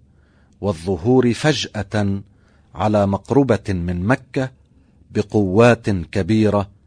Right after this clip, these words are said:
لا طاقة لقريش وحلفائها على مواجهتها ومقاومتها. ثالثا، استخدام الحرب النفسية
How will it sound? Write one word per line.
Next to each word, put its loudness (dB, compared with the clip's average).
لا 0
طاقة -4
لقريش -2
وحلفائها -6
على -4
مواجهتها -6
ومقاومتها. -10
ثالثا، -4
استخدام -2
الحرب -6
النفسية -4